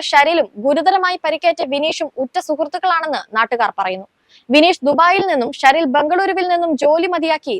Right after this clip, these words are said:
നാട്ടിലെത്തിയവരാണ്. ക്വട്ടേഷൻ സംഘങ്ങളുമായി ഇവർക്ക് ബന്ധമുണ്ടെന്നും നിരവധി കേസുകളിൽ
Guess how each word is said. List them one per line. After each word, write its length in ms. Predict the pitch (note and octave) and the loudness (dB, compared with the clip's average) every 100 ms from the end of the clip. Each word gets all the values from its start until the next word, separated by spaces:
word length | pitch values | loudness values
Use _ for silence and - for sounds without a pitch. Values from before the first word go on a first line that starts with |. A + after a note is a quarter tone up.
| G#3+ | -2
നാട്ടിലെത്തിയവരാണ്. 760 | B3 C#4+ D4+ A#3+ A3+ G#3 F#3+ F#3 _ _ _ - | 0 0 -2 -2 -2 -6 -8 -10 _ _ _ 0
ക്വട്ടേഷൻ 400 | C#4 E4 F4 G4 F#4 | 4 4 4 2 0
സംഘങ്ങളുമായി 600 | F4 F4 E4+ E4+ D#4+ D#4 B3+ B3 | 0 0 0 0 0 -2 -2 -2
ഇവർക്ക് 260 | D4+ D4 B3+ | -2 2 2
ബന്ധമുണ്ടെന്നും 600 | C#4+ F#4+ F#4 E4 C#4+ F3 _ - D4+ | 2 0 -2 -2 -2 -8 _ -2 4
നിരവധി 340 | F4+ G4+ F#4+ F#4+ | 4 4 -2 -2
കേസുകളിൽ 400 | F4 E4+ E4+ | -2 -2 -2